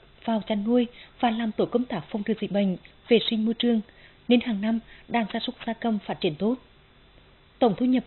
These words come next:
từ chăn nuôi từ đầu năm đến nay đạt gần năm tỷ đồng. Chính quyền địa phương cũng đã thực hiện chính sách hỗ trợ các hộ nghèo, hộ cận nghèo chăn nuôi lợn và bê nghé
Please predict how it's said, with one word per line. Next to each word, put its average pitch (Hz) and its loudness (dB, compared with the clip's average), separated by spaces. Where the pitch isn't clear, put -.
từ 247 4
chăn 220 -4
nuôi 233 0
từ 240 0
đầu 220 2
năm 214 -2
đến 170 -2
nay 220 0
đạt 214 -2
gần 208 0
năm 226 -4
tỷ 196 2
đồng. 214 2
Chính 175 0
quyền 214 -2
địa 208 0
phương 233 0
cũng 208 -2
đã 190 -6
thực 220 -2
hiện 214 0
chính 185 0
sách 254 -8
hỗ 202 0
trợ 208 0
các 165 -6
hộ 208 -2
nghèo, 214 -2
hộ 220 2
cận 196 -4
nghèo 220 -4
chăn 208 -6
nuôi 220 -2
lợn 196 -2
và 202 -4
bê 220 2
nghé 185 -2